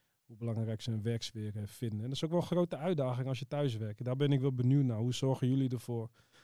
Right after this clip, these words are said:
dat jullie vanuit, zeg maar, dat gevoel wat je in die mooie grote rode toren had, na corona inmiddels naar waarschijnlijk een, eh, organisatie wat gedeeltelijk thuiswerkt, dat je die werksfeer, eh, vast blijft houden?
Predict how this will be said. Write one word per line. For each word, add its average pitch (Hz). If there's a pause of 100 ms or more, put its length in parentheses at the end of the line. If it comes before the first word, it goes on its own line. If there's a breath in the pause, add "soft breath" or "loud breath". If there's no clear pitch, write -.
dat 110
jullie 123
vanuit, 113 (160)
zeg -
maar, 127
dat 127
gevoel 160
wat 131
je 139
in 127
die 131
mooie 135
grote 135
rode 131
toren 139
had, 117 (560)
na 127
corona 135
inmiddels 127
naar 127
waarschijnlijk 127
een, 127
eh, 123 (340)
organisatie 131
wat 117
gedeeltelijk 123
thuiswerkt, 120
dat 113
je 139
die 123
werksfeer, 120 (640)
eh, 117
vast 117
blijft 113
houden? 101